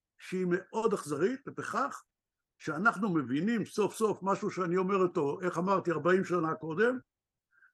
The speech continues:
בשלושים שנה אני אמרתי מילים כמו "אוטוקרטיה" או "מדינת הלכה", ואמרו לי, "אתה משוגע." והיום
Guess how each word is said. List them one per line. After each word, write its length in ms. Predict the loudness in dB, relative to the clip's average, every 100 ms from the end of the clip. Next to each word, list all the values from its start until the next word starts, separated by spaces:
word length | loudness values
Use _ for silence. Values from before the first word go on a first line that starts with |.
| _ 6
בשלושים 460 | 8 8 8 8 8
שנה 420 | 8 8 10 8
אני 140 | 6
אמרתי 340 | 4 2 2 -2
מילים 420 | 0 0 0 -2
כמו 380 | -2 0 0 -2 -14 -20 _ 0
"אוטוקרטיה" 840 | 4 4 4 4 4 6 4 4
או 120 | 6
"מדינת 460 | 2 4 4 4 2
הלכה", 380 | 0 2 2 4
ואמרו 240 | 2 2 0
לי, 100 | 0
"אתה 140 | -2
משוגע." 520 | -4 -4 0 0 0 -4 _ _ _ _ _ _ _ _ -2
והיום 640 | 2 4 4 4 0 -4